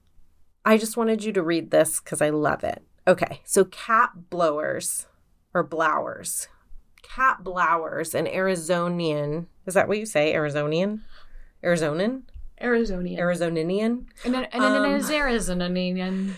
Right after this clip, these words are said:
Speaker 1: She investigates haunted items and rehomes haunted dolls through her Etsy shop. That's her deal.
Speaker 2: Cool.
Speaker 1: Thank you,
Speaker 2: Cool,
Speaker 1: Kat.
Speaker 2: cool, cool.
Speaker 1: So Kat says,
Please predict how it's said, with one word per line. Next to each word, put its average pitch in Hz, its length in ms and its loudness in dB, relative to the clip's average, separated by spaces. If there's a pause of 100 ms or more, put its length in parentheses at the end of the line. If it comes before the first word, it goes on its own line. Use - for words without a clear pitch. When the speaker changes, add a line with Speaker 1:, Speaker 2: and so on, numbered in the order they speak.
(140)
Speaker 1:
She - 760 -2
investigates 170 680 -2
haunted 165 320 0
items 151 680 -2 (160)
and 156 280 0
rehomes 156 580 -2
haunted 151 320 -2
dolls 151 280 0
through 160 200 0
her 147 200 4
Etsy 156 340 -2
shop. 240 440 -2 (540)
That's 160 220 2
her 170 120 -8
deal. 160 440 -2 (520)
Speaker 2:
Cool. 320 160 -8
Speaker 1:
Thank 196 320 0
you, 151 80 -2
Speaker 2:
Cool, 247 80 -6
Speaker 1:
Kat. 139 320 2
Speaker 2:
cool, 202 260 -4
cool. - 100 -20 (400)
Speaker 1:
So 208 380 0
Kat 233 680 0
says, 156 840 -2